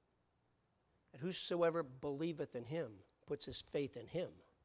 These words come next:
should not perish, but have everlasting life. For God sent not his Son into the world to condemn the world, but that the world through him might be saved. Listen now, he that believeth on him, whoever puts his faith in him, is not condemned.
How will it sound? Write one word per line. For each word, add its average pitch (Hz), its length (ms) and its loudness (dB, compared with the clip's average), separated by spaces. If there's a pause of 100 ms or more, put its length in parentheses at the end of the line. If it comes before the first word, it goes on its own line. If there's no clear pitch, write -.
(960)
should 143 220 0
not 135 200 0
perish, 160 520 -4 (1040)
but 160 100 4
have 143 300 6
everlasting 123 680 0
life. 143 340 -10 (1500)
For 175 140 4
God 196 280 10
sent 190 240 4
not 196 220 6
his 175 160 2
Son 196 220 4
into 180 160 -2
the 160 120 -2
world 190 300 2
to - 100 -10
condemn 180 440 4
the 214 60 6
world, 185 180 4
but 151 100 -6
that 165 180 0
the - 60 -4
world 170 260 2
through 170 180 -6
him 190 120 0
might 185 180 2
be 156 120 -4
saved. 196 320 2
Listen 190 300 0
now, 156 180 2 (180)
he 214 240 0
that 190 240 4
believeth 190 540 0
on 185 160 2
him, 214 180 6
whoever 190 300 4
puts - 260 -4
his 160 180 -2
faith 190 300 0
in 170 100 -4
him, 196 300 0
is 175 320 0
not 185 400 2
condemned. 208 680 -6